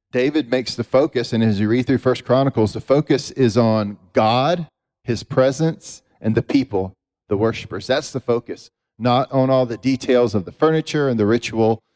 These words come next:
and all those kinds of things that are going on in the original tabernacle. So the priority of David's tabernacle was the presence and the glory of God. That was the focus. Everything, like in heaven,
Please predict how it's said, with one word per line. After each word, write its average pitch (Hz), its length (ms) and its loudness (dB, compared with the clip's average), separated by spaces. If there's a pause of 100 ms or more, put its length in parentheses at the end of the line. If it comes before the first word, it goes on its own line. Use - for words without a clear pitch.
(240)
and 104 80 -4
all 110 80 2
those 107 200 0
kinds 110 240 -4
of 101 100 -8
things 104 320 -4
that 107 100 -2
are 104 80 2
going 104 320 0
on 101 320 -2 (340)
in 110 180 -2
the 107 100 2
original 101 380 -2
tabernacle. 113 640 -2
So 107 320 0 (420)
the 120 260 2 (120)
priority 143 720 0
of 113 80 -4
David's 131 400 -4
tabernacle 117 720 -4
was 104 180 -6
the 104 140 -10
presence 123 720 -2
and 110 120 -2
the 101 60 4
glory 104 540 0
of 87 160 -6
God. 87 420 -4 (240)
That 113 340 -2
was 110 280 -2
the 104 180 -18
focus. 110 640 -6
Everything, 131 600 2
like 113 260 0
in 127 120 2
heaven, 110 440 0